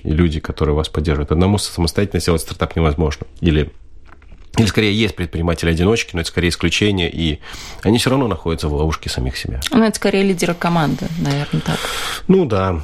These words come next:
Speaker 1: разные лидеры бывают. То есть люди, которые строят команды, люди, которые всё замыкают на себя. Но это тоже. Вот в стартапах самое сложное, на самом деле, это люди. Вот как они между собой взаимодействуют,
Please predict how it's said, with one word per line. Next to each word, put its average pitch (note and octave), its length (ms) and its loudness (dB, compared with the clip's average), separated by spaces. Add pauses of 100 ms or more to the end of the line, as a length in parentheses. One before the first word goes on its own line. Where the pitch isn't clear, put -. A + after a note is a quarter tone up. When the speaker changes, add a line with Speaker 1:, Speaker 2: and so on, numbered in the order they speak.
(120)
Speaker 1:
разные F#2+ 400 2
лидеры E2 280 2
бывают. C#2+ 420 2 (100)
То - 80 -6
есть - 260 -4
люди, D#2+ 300 4 (320)
которые D2+ 240 2
строят G#2+ 300 2
команды, D#2 380 0
люди, E2 180 0
которые C2+ 280 0
всё - 160 -2
замыкают C#2+ 460 0
на C2+ 60 0
себя. - 340 -2 (500)
Но G#2+ 120 6
это G#2+ 140 0
тоже. D2+ 260 0
Вот D2+ 160 -4
в - 260 -10
стартапах A2 400 0
самое G2+ 220 2
сложное, G2+ 260 0
на E2+ 60 0
самом D#2+ 220 -2
деле, C#2 140 -2
это C#2+ 120 -4
люди. C2 240 -2 (140)
Вот - 120 -2
как - 200 2
они E2+ 100 4
между D2+ 180 0
собой D2 160 2
взаимодействуют, F2 760 0